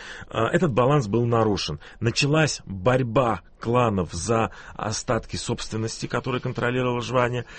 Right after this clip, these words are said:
С-, шлюзы открылись, не было противовеса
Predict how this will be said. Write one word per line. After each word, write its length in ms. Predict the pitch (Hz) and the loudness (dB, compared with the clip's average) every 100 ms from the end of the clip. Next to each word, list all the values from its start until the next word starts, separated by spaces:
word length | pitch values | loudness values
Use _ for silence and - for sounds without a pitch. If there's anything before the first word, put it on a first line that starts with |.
| - - | -16 -12
С-, 180 | - - | -8 -2
шлюзы 460 | - 196 202 139 | 4 6 6 6
открылись, 640 | 127 127 - 135 131 139 - | 6 4 2 0 2 0 2
не 180 | 165 175 | 4 4
было 200 | 139 123 | 4 2
противовеса 760 | 120 - 120 123 139 127 107 | -2 0 0 2 2 0 -2